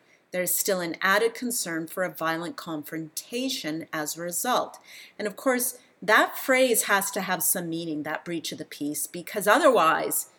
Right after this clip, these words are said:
to be honest, otherwise, if it didn't have that phrase, breach of the peace, forcible detainer would look very much like theft.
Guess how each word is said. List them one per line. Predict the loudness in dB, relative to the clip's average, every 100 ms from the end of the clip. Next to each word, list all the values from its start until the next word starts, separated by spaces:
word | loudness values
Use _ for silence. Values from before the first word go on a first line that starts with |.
| -8
to | 0
be | 4
honest, | 4 4 2 0 -4 -8 -20 _ 0
otherwise, | 6 6 6 6 4 4 2 0
if | -4
it | -6 0
didn't | 4 6 6
have | 2 2
that | 2 2 2
phrase, | 2 4 4 0
breach | -4 -6 -6
of | -8
the |
peace, | -6 0 2 2 0 -2
forcible | -2 0 -2 -2 -6
detainer | -6 -8 -6 -2 0 -2
would | -4 -4
look | -6 -6
very | -6 -2 0
much | 0 -2 -6 -6
like | -6 -6 -6
theft. | -4 -4 -6 -20